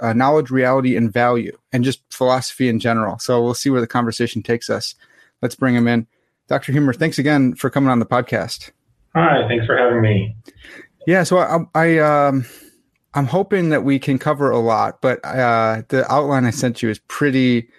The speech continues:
Speaker 1: uh, expansive, so we'll see. But just starting off, h-, how'd you become a professional philosopher? What, what'd that path look like?
Speaker 2: Well, I mean, I guess I did the, uh, the usual thing. I went, I became a pro-, professional philosopher by going to graduate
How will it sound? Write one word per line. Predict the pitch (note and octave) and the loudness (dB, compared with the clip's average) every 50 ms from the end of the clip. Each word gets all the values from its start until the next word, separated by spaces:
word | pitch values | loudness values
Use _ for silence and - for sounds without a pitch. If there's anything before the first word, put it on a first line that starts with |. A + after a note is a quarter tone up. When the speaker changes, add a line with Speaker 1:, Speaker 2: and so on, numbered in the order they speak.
| _ _ _ _ _ - | _ _ _ _ _ -4
Speaker 1:
uh, | A2+ A#2 A2+ A2+ A2 - | -2 0 0 0 0 -2
expansive, | - A2+ - - - C3+ C3+ C#3 A2+ - A#2 G#2+ G2 - | -4 -6 -8 -6 -2 -2 -2 -2 -2 -2 -4 -4 -4 -4
so | - B2 | -4 -2
we'll | A#2 A#2 | 0 0
see. | A#2 - - B2+ A#2+ A2+ | -2 -2 0 0 0 0
But | F#2+ A2 - - _ - - - - - | 0 -2 -4 -4 _ -20 -20 -20 -20 -8
just | - F#3+ F3 - | -6 -6 -4 -2
starting | - F3+ E3+ D#3+ D3 C#3+ | 0 0 2 2 2 2
off, | D#3 D#3+ C#3 - - - | 2 2 0 -2 -6 -8
h-, | B2 C3+ - - | -6 -6 -6 -4
how'd | B2 E3+ G3 F3 - | -2 -2 0 0 0
you | A#3 G#3+ F3 D3 - _ - | 0 0 0 -4 -8 _ -8
become | D3 - - - E3 E3+ F3 | -8 -8 -4 -2 0 2 2
a | D#3+ C3+ | 0 0
professional | - - C#3 - - C#3 C#3 - - D3 C3+ B2+ | 0 -2 -4 -2 0 -2 -2 -2 0 0 0 0
philosopher? | A#2 - C3 A#2+ B2+ C#3+ - - - - G#2+ F#2+ - - - _ _ _ - | 0 0 0 2 2 0 -2 -6 -10 -8 -8 -8 -8 -10 -14 _ _ _ -4
What, | C3+ C#3 - - | -2 -2 -2 0
what'd | B2+ B2+ C3 | -2 0 0
that | C#3 C3 - | 0 -2 -2
path | - - C3 B2+ A#2+ - | -2 -2 -2 -2 -2 -4
look | A#2 - - | -6 -4 -4
like? | F#2+ F2 - - - - - - - _ _ _ _ - - - - - - - _ _ - | -4 -6 -6 -8 -14 -20 -20 -20 -20 _ _ _ _ -14 -14 -14 -16 -18 -18 -20 _ _ 0
Speaker 2:
Well, | D#3+ D#3 C#3+ | 0 2 2
I | B2+ A#2 | 2 2
mean, | A#2 A#2 A#2 A2+ A2 G#2+ | 2 2 4 4 4 4
I | G#2+ G#2+ A2 | 4 4 4
guess | C3 C3 A2+ A2 - | 4 2 2 2 0
I | A#2+ A2+ | 0 0
did | A2 A2 A#2+ A#2 A2+ A2 | 2 2 2 0 0 2
the, | A#2+ A2+ A2 G#2+ G#2 | 2 2 2 4 2
uh, | G2+ G2+ G2 F#2+ F#2+ | 2 2 2 0 0
the | - | -2
usual | - A#2+ C#3 C#3+ C#3+ A#2+ - A2 | -2 -2 0 0 0 0 0 -2
thing. | A2+ G#2 G2 F#2+ | -2 -2 0 0
I | G2+ | 0
went, | G#2+ A2 A2 A2 - - - - - - - - - _ - - | 2 2 0 0 -2 -4 -8 -14 -18 -20 -20 -20 -20 _ -6 -4
I | B2+ A#2 | 0 0
became | C3 C3 - D3 D3 C#3+ C3+ C3+ | 0 0 2 2 2 2 0 0
a | - | 0
pro-, | D3 C#3 C3 C3 - - | 0 0 0 0 -2 -4
professional | - B2+ B2+ C#3+ C#3 - - B2 A2 | -6 -2 0 0 0 0 -2 -4 -2
philosopher | A#2 B2+ C3 C3+ - C3 A#2+ A#2 | 0 0 0 0 0 -2 -2 0
by | A2+ A#2 | 2 2
going | A#2 B2 B2 A#2+ A#2+ | 2 2 2 2 2
to | A#2 | 2
graduate | A#2 B2 C3 B2+ C3 B2+ | 4 4 4 4 2 0